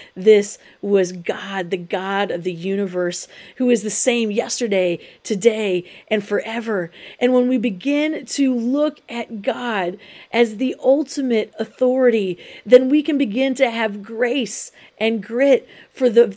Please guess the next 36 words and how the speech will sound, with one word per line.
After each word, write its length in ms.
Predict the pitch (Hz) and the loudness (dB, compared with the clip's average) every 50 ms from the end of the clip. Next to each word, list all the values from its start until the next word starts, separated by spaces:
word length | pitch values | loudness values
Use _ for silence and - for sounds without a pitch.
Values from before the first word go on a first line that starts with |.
| - - | -6 -4
the, 160 | 285 277 - | -2 -2 -2
the 340 | - 220 233 226 214 208 202 | 0 2 2 2 2 2 0
authority 420 | 214 214 240 240 240 254 254 254 | 0 4 4 6 6 4 2 0
figures 460 | 226 - - 226 220 202 220 214 202 | -2 0 0 0 2 2 0 0 0
that 120 | 214 208 196 | -2 -6 -6
he 180 | - 240 233 | -6 -2 0
has 140 | 220 220 214 | 0 0 0
put 320 | - - - 269 240 233 - | -4 -2 2 2 2 2 2
in 140 | 214 214 208 | -2 -4 -4
our 200 | 202 196 190 180 | -2 -2 -4 -4
lives 580 | 185 185 226 240 240 240 196 180 180 - - - - - - - - _ _ _ _ _ | -4 -6 -8 -8 -6 -4 -4 -4 -4 -8 -16 -20 -20 -20 -20 -20 -20 _ _ _ _ _
right 280 | - 196 233 226 220 - | -4 -2 0 0 0 -2
now. 400 | 226 240 285 277 240 175 170 175 _ _ _ _ _ _ _ _ _ _ _ _ _ _ - | -4 -6 -6 -8 -10 -12 -14 -16 _ _ _ _ _ _ _ _ _ _ _ _ _ _ 0
We 160 | 233 277 294 | 2 2 4
can 280 | 285 302 294 269 254 254 | 4 2 0 0 0 0
know 420 | 269 - - 294 294 262 233 220 | -2 -4 -2 0 2 2 4 4
that, 220 | 214 208 226 190 233 | 4 2 0 0 0
hey, 180 | 262 277 254 | 0 -2 -2
even 400 | 247 262 277 302 269 302 302 285 | 0 0 0 0 0 0 -2 0
as 180 | 254 233 226 208 | 0 0 -2 -2
great 400 | 196 - - 226 247 254 277 - | -6 -4 2 4 4 4 4 2
as 160 | - 240 226 | -2 0 2
a 60 | 240 | 2
leader 380 | 233 233 247 262 254 254 240 240 | 0 0 -2 -2 0 2 2 2
is, 500 | - - 240 262 247 233 208 196 180 - | 2 0 4 6 6 8 8 6 2 0
we 120 | 240 262 | -2 -2
can 140 | - 247 226 | -2 -2 -2
celebrate 720 | 214 - - - 220 240 247 240 196 226 233 214 214 214 | -4 -4 -4 -2 2 4 4 4 4 2 0 0 0 0
that, 240 | 226 202 196 196 185 - - - - | 0 0 0 -2 -4 -6 -10 -6 -2
but 100 | 220 208 | 0 0
we 180 | 214 226 220 | 0 -2 -4
can't, 320 | 190 - - 226 220 - 208 | -4 -6 -6 -6 -4 -6 -6
we 100 | 214 214 | -6 -6
won't 220 | 220 220 214 185 | -4 -4 -4 -4
worship 400 | 196 196 180 - - 175 175 - | -4 -6 -6 -6 -6 -6 -8 -8
that. 200 | 110 98 - | -12 -16 -18